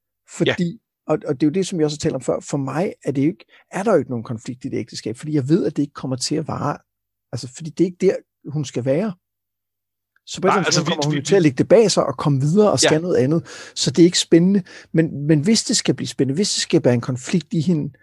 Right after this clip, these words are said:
Speaker 1: så bliver der nødt til at være noget, der trækker den anden retning. Og som sådan synes jeg faktisk, det fungerer meget godt. Altså, jeg, jeg synes egentlig, jeg synes også, man kan mærke i deres interaktioner her, at der er en spænding mellem dem. Altså, at han faktisk,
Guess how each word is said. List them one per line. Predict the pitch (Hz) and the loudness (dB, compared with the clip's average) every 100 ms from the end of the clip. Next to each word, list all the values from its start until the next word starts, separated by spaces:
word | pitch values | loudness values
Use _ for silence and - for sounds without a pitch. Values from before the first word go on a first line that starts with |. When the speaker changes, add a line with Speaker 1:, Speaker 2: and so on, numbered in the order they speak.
| _ - | _ -10
Speaker 1:
så | - | -4
bliver | 175 180 | 2 2
der | 147 | 4
nødt | 185 185 | 2 2
til | |
at | 143 | 2
være | 127 143 | 4 4
noget, | 143 185 | 2 0
der | |
trækker | - 127 123 110 | 0 0 0 0
den | - | -2
anden | 123 135 | -2 -2
retning. | 120 - - | -4 -4 -6
Og | - | -6
som | - - - | -6 -6 -4
sådan | 208 254 | -2 -2
synes | 185 202 185 | -4 -6 -6
jeg | |
faktisk, | - 170 - | -2 -2 -2
det | 165 | -4
fungerer | 139 127 127 | -4 -2 -2
meget | 123 - 233 | 0 0 0
godt. | - - 247 | 0 -4 -4
Altså, | 254 139 | -4 -2
jeg, | - - - 208 | -2 -4 -6 -4
jeg | - | -2
synes | 226 233 | 0 0
egentlig, | 202 175 - - - 147 | 0 -2 -6 -14 -6 0
jeg | |
synes | 214 | 2
også, | 190 | 2
man | 202 | 0
kan | - 143 | 0 0
mærke | 143 131 175 226 - _ | 2 2 0 -2 -6 _
i | 143 | -2
deres | 135 113 107 - | 0 2 0 -4
interaktioner | - 123 117 - 214 233 | -6 -6 -6 -4 -4 0
her, | 135 127 | 2 0
at | - | 0
der | 101 | -4
er | |
en | 135 | -2
spænding | - - 175 202 220 | -4 4 4 6 2
mellem | 143 78 - | 0 -2 -6
dem. | 123 - _ _ _ _ - | -12 -14 _ _ _ _ -4
Altså, | 143 123 | 0 2
at | 107 | 2
han | 123 185 | 2 0
faktisk, | 180 151 139 - | 4 2 2 -4